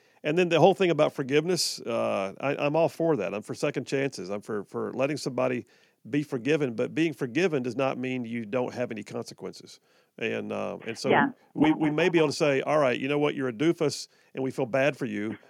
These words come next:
Speaker 1: because apparently you got beat up a lot as a child, and you're so insecure that you had to embellish who you are." Um, but that
Speaker 2: Mm-hmm.
Speaker 1: being said, we forgive you,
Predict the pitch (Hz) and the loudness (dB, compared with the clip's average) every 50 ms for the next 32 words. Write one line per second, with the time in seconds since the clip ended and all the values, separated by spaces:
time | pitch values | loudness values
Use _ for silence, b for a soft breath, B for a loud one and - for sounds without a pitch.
0 | b b - - 143 135 135 - - 143 147 151 139 131 127 120 127 127 123 107 | b b -10 -6 -4 -4 -4 -2 -2 -2 0 0 -2 -2 -4 -4 -4 -4 -2 0
1 | 131 123 - 107 131 131 135 131 131 127 123 123 117 107 113 - - 139 123 120 | 0 -2 0 0 -2 -2 -2 -2 0 0 0 0 0 -2 -6 -8 -4 -2 -2 0
2 | 120 120 117 117 110 110 107 107 - - 139 131 131 123 - - - _ - 135 | 0 -2 -2 -4 -6 -8 -10 -10 -6 -4 -2 -2 -2 -4 -6 -10 -16 _ -8 -6
3 | 123 120 117 113 107 107 - 110 110 98 117 123 123 101 113 113 107 90 110 117 | -4 -4 -6 -6 -8 -10 -12 -12 -8 -4 -2 -2 -2 -2 -4 -8 -6 -4 -2 0
4 | 123 123 107 - - 120 110 101 104 101 113 139 156 123 90 82 98 - b b | 0 0 -2 -4 -8 -8 -6 -6 -4 -2 2 2 2 2 2 -2 -6 -10 b b
5 | b b b b b b b - 120 120 117 117 110 104 104 104 131 117 - 143 | b b b b b b b -8 -4 -4 -2 -2 -4 -6 -8 -8 -10 -4 2 2
6 | 147 147 143 139 135 120 - - 143 127 117 113 131 135 - - 113 101 113 147 | 2 2 2 -2 -4 -4 -4 -2 0 -2 0 -2 -4 -6 -6 -6 -8 -4 -2 -2
7 | 160 135 123 117 113 110 107 101 | -2 -2 -4 -8 -6 -6 -6 -8